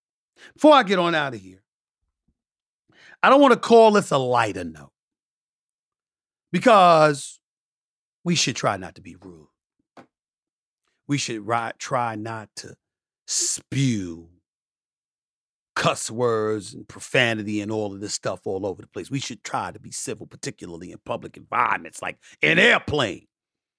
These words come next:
And we certainly should be sensitive, in my view, to two types of people, babies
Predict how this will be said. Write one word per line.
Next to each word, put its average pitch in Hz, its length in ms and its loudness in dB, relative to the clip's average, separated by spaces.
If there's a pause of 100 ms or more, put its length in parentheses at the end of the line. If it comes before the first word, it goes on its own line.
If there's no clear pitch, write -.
(1500)
And 277 160 4
we 269 120 8
certainly 339 720 2
should 120 220 -2
be 113 80 -12
sensitive, - 720 -6 (1400)
in 120 80 -6
my 170 380 2 (140)
view, 92 360 -12 (340)
to 147 100 -10
two 311 460 2
types 170 340 -2
of 120 140 -18
people, - 380 -14 (1300)
babies 262 840 2